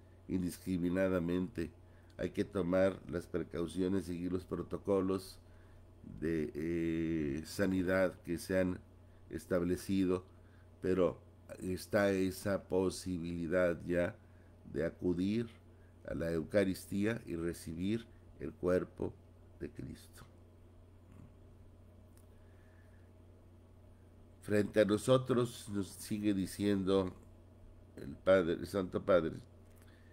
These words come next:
frente a nosotros, frente a nuestros ojos, siempre van a estar nuestras caídas, nuestras dificultades, los problemas en casa,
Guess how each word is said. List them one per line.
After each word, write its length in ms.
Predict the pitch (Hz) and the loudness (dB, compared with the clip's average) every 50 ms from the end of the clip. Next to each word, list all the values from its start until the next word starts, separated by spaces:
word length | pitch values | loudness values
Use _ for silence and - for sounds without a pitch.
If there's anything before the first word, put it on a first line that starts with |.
| - - - - - - - - - - - - - - - - - - - - | -20 -20 -20 -20 -20 -20 -20 -20 -20 -20 -20 -20 -20 -20 -20 -20 -20 -20 -10 -2
frente 360 | - 101 98 92 - - 101 | 0 0 2 2 2 2 2
a 40 | 92 | 4
nosotros, 480 | 92 92 92 120 120 120 117 113 113 | 2 4 4 4 4 6 4 2 2
frente 300 | 107 107 101 95 80 87 | 2 2 0 2 2 0
a 20 | 92 | 2
nuestros 400 | 95 98 95 - - 95 92 - | 2 0 0 -2 -6 -8 -2 0
ojos, 320 | 123 120 123 123 117 117 | 0 0 0 -4 -6 -6
siempre 340 | - - 110 110 107 - 104 | -4 -2 -2 0 0 0 0
van 140 | 101 104 101 | 2 2 2
a 40 | 104 | 0
estar 260 | 95 - 110 107 104 | 0 0 2 2 2
nuestras 440 | 104 107 104 - - 98 90 - - | 2 0 -2 -2 -4 -6 -8 -8 -4
caídas, 640 | - 101 92 95 95 98 101 95 95 90 85 85 | -2 0 2 2 2 0 0 0 0 0 -2 -2
nuestras 480 | 90 95 92 - - - 92 92 85 78 | -4 -4 -6 -6 -6 -6 -6 -6 -4 -6
dificultades, 1080 | - 87 82 - 92 85 - - 95 92 80 - 107 104 104 101 90 90 85 82 - - - - - - - - - - - - - - - - - - - - - - - - - - - - - - | -8 -10 -8 -6 -8 -8 -6 -6 -6 -6 -2 2 2 2 4 2 0 -2 -4 -6 -8 -16 -20 -20 -20 -20 -20 -20 -20 -20 -20 -20 -20 -20 -20 -20 -20 -20 -20 -20 -20 -20 -20 -20 -12 -6 -4 -4 -4 -4
los 120 | - 90 | -6 -6
problemas 560 | - - 95 98 98 104 107 104 107 104 82 92 | -2 0 2 4 4 6 6 6 4 2 2 -2
en 140 | 95 80 | -4 -6
casa, 640 | 73 - 104 107 113 107 - - 110 107 101 101 101 | 0 2 6 6 6 6 4 2 2 2 2 0 -2